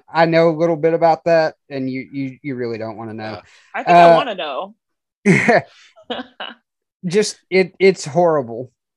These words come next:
Speaker 1: Um, think of, you know, the worst violations possible
Speaker 3: Oh,
Speaker 1: on a,
Speaker 3: no.
Speaker 1: on a level of your soul, not physically, but, like,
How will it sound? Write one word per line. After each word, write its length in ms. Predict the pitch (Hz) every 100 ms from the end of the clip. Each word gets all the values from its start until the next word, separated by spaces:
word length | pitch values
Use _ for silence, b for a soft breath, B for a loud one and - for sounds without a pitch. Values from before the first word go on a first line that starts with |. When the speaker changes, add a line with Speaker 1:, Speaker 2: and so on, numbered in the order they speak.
| _
Speaker 1:
Um, 380 | 143 135 127 123 _
think 200 | 190 185
of, 240 | 196 160 _ -
you 140 | 175
know, 300 | 143 135 135 _ _ _ _
the 140 | 151
worst 320 | 147 185 170 -
violations 720 | 170 170 156 160 - 151 135
possible 800 | - 147 147 147 139 131 127 127 _
Speaker 3:
Oh, 200 | 202 220 196
Speaker 1:
on 60 | 147
a, 40 |
Speaker 3:
no. 340 | 170 165 165 _ _ _ 160
Speaker 1:
on 100 | 165
a 60 |
level 340 | 165 185 170 156
of 140 | 127
your 100 | 123
soul, 720 | - - 160 135 104 73 73 _ _
not 360 | 151 170 - _
physically, 680 | 151 131 131 - 104 104 90
but, 260 | 123 123 131
like, 360 | 127 117 -